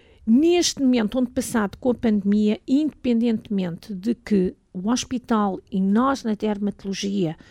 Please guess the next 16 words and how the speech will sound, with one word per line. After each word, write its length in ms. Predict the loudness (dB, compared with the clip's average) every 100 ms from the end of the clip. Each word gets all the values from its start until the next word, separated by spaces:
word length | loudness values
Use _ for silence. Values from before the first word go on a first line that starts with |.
| -20 -20 -20 -6
tivemos 500 | -2 0 0 -2 -4
sempre 480 | -2 0 0 -2 -6
as 120 | -6
portas 500 | -2 -2 -2 -8 -8
abertas, 420 | -6 -6 -6 -4
nós 220 | -2 0
nunca 600 | 2 4 4 2 -2 -6
fechamos. 920 | -6 -8 -4 -2 -2 -6 -12 -12 -12 -14 -20 -20 _ -12
Isto 240 | -8 -6
acho 160 | -6 -4
que 100 | -4
é 100 | -2
importante, 600 | -4 -6 -2 -2 -2 -8
porque 180 | -18 -10
houve 180 | -8 -8
serviços, 520 | -10 -8 -4 -4 -4